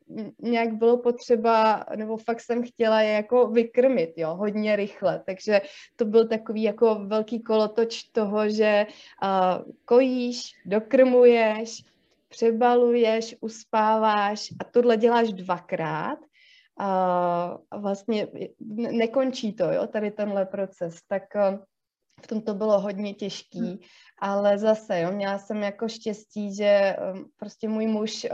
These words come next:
Speaker 1: pracuje z domova, takže hodně, hodně mi s tím pomáhal a i v tom šesti nedělí jsem měla prostě, jo, přijela moje tchýně, přijela moje máma, přijeli moje kamarádky, moje neteř, takže,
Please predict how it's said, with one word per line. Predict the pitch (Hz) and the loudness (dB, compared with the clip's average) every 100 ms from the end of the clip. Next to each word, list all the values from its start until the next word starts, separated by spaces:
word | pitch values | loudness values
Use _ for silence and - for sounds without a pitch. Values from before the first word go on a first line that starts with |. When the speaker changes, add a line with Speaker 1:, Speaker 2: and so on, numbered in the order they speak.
| 202 196 185 - | 0 2 0 -2
Speaker 1:
pracuje | 214 208 - 233 | -6 -6 -2 -2
z | 226 | -2
domova, | 208 214 214 214 190 | -4 -2 -2 0 -2
takže | 185 196 196 202 | -2 -6 -4 -4
hodně, | 196 214 226 226 202 180 | -2 -2 -2 0 -2 -2
hodně | 214 220 233 | -8 -4 -4
mi | 226 | -4
s | 220 | -8
tím | - 220 | -8 -8
pomáhal | 214 214 208 196 180 185 180 185 - - - | -6 -6 -4 -6 -4 -4 -4 -8 -14 -20 -6
a | 190 | -4
i | 185 220 | -4 -6
v | - | -6
tom | 220 | -8
šesti | 220 226 - - 220 | -6 -8 -10 -8 -4
nedělí | 208 202 214 202 196 202 | -4 -4 -4 -4 -6 -12
jsem | - 208 | -10 -4
měla | 185 | -4
prostě, | 190 202 - 220 190 165 | -6 -12 -10 -2 0 0
jo, | 190 196 | -4 -6
přijela | - 226 202 190 | -4 0 0 0
moje | 202 226 220 | 0 -2 -4
tchýně, | 220 214 202 196 180 | -8 -12 -8 -6 -6
přijela | 180 202 185 185 | -8 -6 -4 -2
moje | 208 233 226 | -2 -2 0
máma, | 220 202 190 185 175 - - | 0 -2 -2 -2 -4 -6 -12
přijeli | - 208 190 | -4 -2 -2
moje | 202 240 226 | -2 -2 -2
kamarádky, | 226 214 202 196 190 190 190 | -4 -4 0 0 -2 -4 -8
moje | 185 220 233 | -4 -2 0
neteř, | 233 220 190 180 - 202 | 0 0 -2 -2 -4 -6
takže, | 202 208 202 | -4 -2 -2